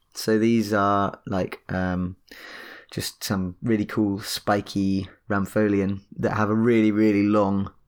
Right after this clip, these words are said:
uh, rostral appendage. And they're arboreal,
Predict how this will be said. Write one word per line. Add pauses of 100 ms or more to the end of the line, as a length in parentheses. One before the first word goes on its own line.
(140)
uh, (520)
rostral
appendage. (360)
And (160)
they're
arboreal,